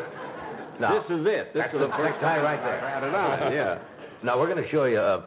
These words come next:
Speaker 1: a piece of tape from, uh, Jack's show, which comes up tomorrow night, and I have not seen this myself. Uh, does this need, you wanna tell them what happened on this?
Speaker 2: Yeah.
Speaker 1: Because
Speaker 2: Let me tell
Speaker 1: I
Speaker 2: you
Speaker 1: didn't
Speaker 2: what,
Speaker 1: know you were gonna leave this in
Speaker 2: let
Speaker 1: the
Speaker 2: me
Speaker 1: show.
Speaker 2: tell you what
Speaker 1: I did this
Speaker 2: happened.
Speaker 1: just for you.
Speaker 2: Yeah, you did it.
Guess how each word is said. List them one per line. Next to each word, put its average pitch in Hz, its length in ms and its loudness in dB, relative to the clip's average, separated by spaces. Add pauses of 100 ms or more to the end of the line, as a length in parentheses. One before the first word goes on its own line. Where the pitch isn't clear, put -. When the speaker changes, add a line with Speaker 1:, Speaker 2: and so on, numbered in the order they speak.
(400)
Speaker 1:
a 80 160 0
piece - 400 -4
of 90 140 -6
tape 82 320 -2
from, 71 360 -4
uh, 57 260 -2 (220)
Jack's 92 360 0
show, 73 180 0
which 73 240 -2
comes 80 220 -4
up 78 160 -2
tomorrow 73 280 0
night, 64 280 -4
and 71 160 -4 (100)
I 110 140 2
have 104 160 -2
not 113 200 0
seen 107 140 -4
this 95 180 -4
myself. 80 520 -2 (520)
Uh, 71 260 0
does 78 180 -6
this 120 180 -2
need, 123 160 -4
you 113 80 0
wanna 127 160 2
tell 131 140 2
them 127 120 -2
what 123 120 2
happened 127 340 -4
on 117 140 2
this? 120 120 0
Speaker 2:
Yeah. 110 180 2
Speaker 1:
Because 110 300 -2
Speaker 2:
Let 139 140 2
me 165 80 2
tell 127 120 0
Speaker 1:
I - 20 4
Speaker 2:
you 170 80 4
Speaker 1:
didn't 185 140 2
Speaker 2:
what, 160 40 2
Speaker 1:
know 156 60 4
you 151 100 4
were 135 60 0
gonna 120 120 2
leave 123 140 2
this 107 160 0
in 98 80 0
Speaker 2:
let 120 80 2
Speaker 1:
the 135 60 2
Speaker 2:
me 131 100 4
Speaker 1:
show. 120 80 0
Speaker 2:
tell 110 140 2
you 98 100 0
what 92 140 2
Speaker 1:
I 104 120 2
did 139 140 0
this 131 120 2
Speaker 2:
happened. 80 120 -6
Speaker 1:
just 160 220 2
for 151 160 -4
you. 76 360 -6
Speaker 2:
Yeah, 98 200 2
you 104 160 4
did 123 220 2
it. 147 280 0